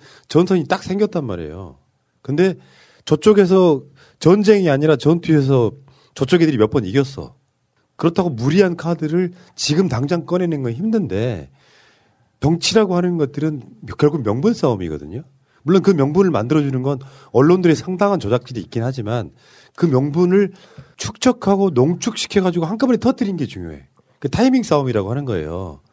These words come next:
국민들이 공감할 수 있을 타이밍이 있단 말이에요. 이렇게 보시면 되죠. 윤석열은 이미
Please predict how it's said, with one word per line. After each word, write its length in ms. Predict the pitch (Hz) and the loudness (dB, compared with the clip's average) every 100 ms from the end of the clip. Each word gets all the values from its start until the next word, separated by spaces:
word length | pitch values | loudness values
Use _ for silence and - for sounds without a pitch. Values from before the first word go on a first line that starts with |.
| _ _ _ _ _ | _ _ _ _ _
국민들이 340 | - 165 196 202 | -2 0 2 0
공감할 480 | 92 120 151 160 139 | -2 -2 0 0 -2
수 140 | - | -4
있을 240 | 104 - 127 | -10 -8 -6
타이밍이 360 | 135 185 151 | -4 -4 -4
있단 180 | 95 92 | -8 -12
말이에요. 400 | 87 73 73 73 _ _ _ _ _ _ - | -12 -14 -16 -18 _ _ _ _ _ _ 2
이렇게 260 | 175 - | 2 4
보시면 320 | 123 131 180 | 2 2 2
되죠. 320 | 120 92 92 - _ _ _ _ _ | -2 -2 -4 -8 _ _ _ _ _
윤석열은 480 | 143 160 196 196 185 | 2 4 4 4 4
이미 360 | 156 165 175 | 4 4 4